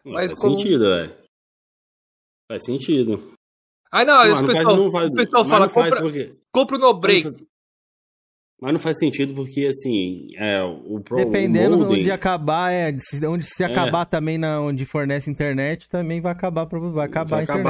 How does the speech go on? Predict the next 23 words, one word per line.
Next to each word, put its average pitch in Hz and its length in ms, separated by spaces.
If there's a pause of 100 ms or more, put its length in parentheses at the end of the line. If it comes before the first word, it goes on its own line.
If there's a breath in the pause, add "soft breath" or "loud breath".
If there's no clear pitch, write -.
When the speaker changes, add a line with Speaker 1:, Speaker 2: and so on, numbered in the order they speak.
Speaker 3:
internet. 127 60
Speaker 1:
porque, 123 260
assim, 127 540
tem, 120 140
existe 117 580
tipo 175 300
um, 185 460
um 127 40
modem 131 460
dentro 123 300
do, 131 220
do, 117 180
da, 95 180
da 92 160
caixa - 280
de 117 60
distribuição, 123 640
né, 95 100
velho? 80 240
Ela 98 160
é 98 40
energizada, 107 640
né? 107 140